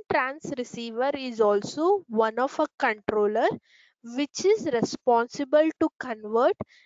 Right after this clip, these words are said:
this differential signal into plus five as an high and zero as a low kind of information, where the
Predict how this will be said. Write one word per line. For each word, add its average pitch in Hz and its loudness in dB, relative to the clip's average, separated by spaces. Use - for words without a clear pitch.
this - 0
differential 254 0
signal 226 -6
into 277 2
plus 311 2
five 262 4
as 233 0
an 240 -4
high 240 -2
and 262 -8
zero 254 0
as 240 -2
a 254 4
low 226 6
kind 240 -2
of 285 2
information, 240 0
where 240 2
the 247 0